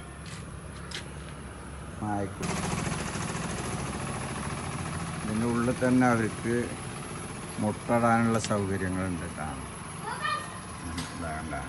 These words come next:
മുട്ട അതിൻ്റെ ഉള്ളിലിടാം. ഉം.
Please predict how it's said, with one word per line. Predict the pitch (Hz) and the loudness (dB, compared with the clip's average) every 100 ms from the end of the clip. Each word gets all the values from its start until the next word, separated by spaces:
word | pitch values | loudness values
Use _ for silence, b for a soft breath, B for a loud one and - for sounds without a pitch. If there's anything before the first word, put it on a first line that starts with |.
| - - - - - - - - - - - - - - | -8 -8 -8 -8 -8 -8 -8 -8 -8 -8 -8 -8 -8 -6
മുട്ട | - - | -6 0
അതിൻ്റെ | 101 98 98 | 2 2 2
ഉള്ളിലിടാം. | 95 92 95 92 196 - - - - - | 2 0 0 0 0 0 -6 -8 -8 -6
ഉം. | - | -4